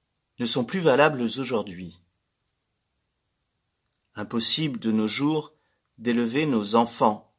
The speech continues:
comme nos parents nous ont élevés. Et pourtant, nous n'avons pas d'autres exemples à imiter. Il nous faut improviser au fur et à mesure. Gandlin reconnaît que les modèles traditionnels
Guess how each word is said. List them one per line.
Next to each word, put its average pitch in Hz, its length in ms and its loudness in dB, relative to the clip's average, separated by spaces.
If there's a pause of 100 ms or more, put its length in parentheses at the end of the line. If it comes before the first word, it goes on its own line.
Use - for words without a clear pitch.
comme 113 180 0
nos 110 120 2
parents 123 440 2
nous 117 260 -2
ont 120 80 -4
élevés. 95 580 -8 (540)
Et 120 100 0
pourtant, 117 600 -4 (600)
nous 165 100 -2
n'avons 170 280 2
pas 165 180 2
d'autres 147 520 -2
exemples 107 640 -4 (140)
à 113 100 -4
imiter. 92 580 -8 (1160)
Il 127 100 -4
nous 139 80 4
faut 165 300 -4
improviser 113 800 -4 (100)
au 120 60 -12
fur 131 260 -6
et 135 60 4
à 113 80 6
mesure. 87 640 -6 (1800)
Gandlin 131 600 0 (280)
reconnaît 143 460 2
que 135 100 -6
les 120 120 2
modèles 131 300 6
traditionnels 117 920 0